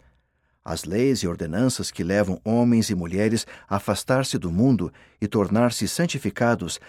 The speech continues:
são administradas somente nesses locais sagrados. Elas nos foram concedidas por revelação e são compreendidas por revelação. É por isso que um dos presidentes da igreja referiu-se ao templo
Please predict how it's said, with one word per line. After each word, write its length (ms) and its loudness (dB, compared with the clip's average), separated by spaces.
são 260 2
administradas 840 2
somente 500 0
nesses 420 0
locais 360 0
sagrados. 640 0
Elas 400 4
nos 180 0
foram 360 2
concedidas 680 0
por 160 -4
revelação 760 0
e 120 -2
são 180 2
compreendidas 920 2
por 200 0
revelação. 640 -2
É 80 -4
por 200 -2
isso 420 -2
que 140 -6
um 180 2
dos 140 -2
presidentes 560 -4
da 80 0
igreja 400 0
referiu-se 640 -4
ao 100 -6
templo 460 -2